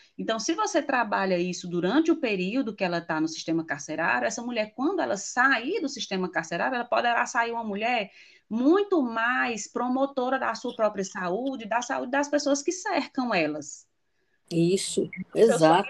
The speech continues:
Speaker 1: familiares também, porque esse conhecimento que ela pode adquirir dentro do sistema carcerário, ela vai levar pra vida externa, né?
Speaker 2: Isso,
Speaker 1: Então,
Speaker 2: e vai ser uma multiplicadora entre suas amigas, seu, sua família,
Speaker 1: seus
Speaker 2: né?
Speaker 1: familiares, com certeza. E isso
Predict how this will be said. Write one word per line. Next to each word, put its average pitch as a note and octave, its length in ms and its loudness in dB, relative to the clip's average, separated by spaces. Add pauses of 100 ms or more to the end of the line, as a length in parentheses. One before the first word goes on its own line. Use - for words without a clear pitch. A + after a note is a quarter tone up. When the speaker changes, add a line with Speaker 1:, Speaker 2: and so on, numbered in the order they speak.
(220)
Speaker 1:
familiares C#4 320 -4
também, F3 360 -2
porque F#3 200 -6
esse C#4+ 460 0
conhecimento G#3+ 640 -2
que - 100 -8
ela D#3 160 -4
pode A#3+ 460 2
adquirir A3 480 -2
dentro F3+ 400 0
do G#3 80 -6
sistema E3 360 -4
carcerário, E3+ 560 -2
ela D4+ 180 4
vai C#4+ 260 2
levar G3 480 2
pra E3 180 2
vida D#3+ 220 -4
externa, D#3+ 640 -4 (800)
né? G#3+ 160 4
Speaker 2:
Isso, E4 60 8
Speaker 1:
Então, A#3+ 240 4
Speaker 2:
e G3+ 40 2
vai B3 160 8
ser B3+ 100 6
uma D4 140 10
multiplicadora D4 1080 6
entre D4 300 -4
suas D4 400 -4
amigas, A3 680 -2
seu, G#3+ 260 -6
sua G#3 180 -4
família, G3 640 -2
Speaker 1:
seus A3 120 -2
Speaker 2:
né? C4+ 100 -4
Speaker 1:
familiares, G3 840 0
com F#3+ 200 -2
certeza. A#3+ 680 0
E C4+ 400 2
isso F#4 320 -2